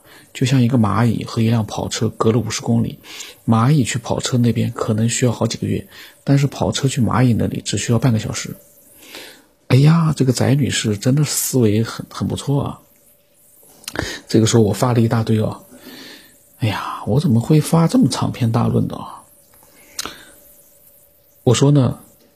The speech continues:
可能是我没表达清楚，我们只能站在自己的角度去谈远近。不能站在黑洞的角度去看。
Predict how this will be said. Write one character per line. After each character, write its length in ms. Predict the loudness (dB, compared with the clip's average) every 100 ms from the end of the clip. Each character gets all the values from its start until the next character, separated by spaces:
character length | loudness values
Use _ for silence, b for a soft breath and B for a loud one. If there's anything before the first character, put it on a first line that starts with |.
| _ _ _ _ _ _ _
可 160 | 0 2
能 160 | 2
是 140 | 2 2
我 60 |
没 140 | 4 2
表 160 | 0
达 140 | -4 -2
清 220 | 0 0
楚， 180 | -2 -12 -16 _ _ _ B B B
我 140 | 2 4
们 180 | 4
只 180 | 2 0
能 200 | 0 0
站 220 | 2 2
在 260 | 2 0 -2
自 200 | -4 -4
己 120 | -4 -2
的 100 | -2
角 260 | -2 -4
度 220 | -4 -6 -6
去 220 | -6 -2 -2
谈 340 | -2 -4 -2
远 200 | -2 -2 -4
近。 260 | -4 -4 -6 _ _ _
不 100 | 2
能 180 | 2
站 220 | 2 0 2
在 180 | 0
黑 240 | 0 0 0
洞 160 | 2
的 80 | 0
角 220 | 0 -4
度 140 | -4 -6
去 200 | -8 -8
看。 320 | -6 -6 -8